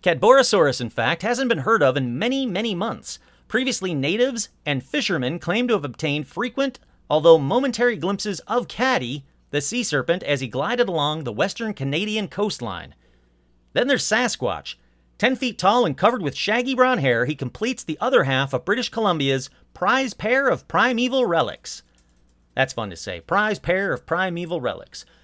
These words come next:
Sasquatch supposedly emerged from the forest a short time ago. Indians long had claimed the existence of a tribe of hairy giants not far from the Washington state border. The native word for the giants is Sasquatch.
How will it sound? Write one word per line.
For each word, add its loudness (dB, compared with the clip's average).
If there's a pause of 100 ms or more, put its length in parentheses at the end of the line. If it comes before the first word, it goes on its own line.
(160)
Sasquatch 4
supposedly -2
emerged -2
from -6
the -2
forest -2
a -10
short 2
time 0
ago. 0 (1040)
Indians 0
long 2
had -2
claimed -2
the 0
existence -4
of 0
a 2
tribe 2
of -2
hairy 0
giants -2
not -2
far 2
from -6
the 0
Washington -4
state -6
border. -2 (480)
The -2
native 2
word 0
for -6
the -8
giants -4 (220)
is -10
Sasquatch. -10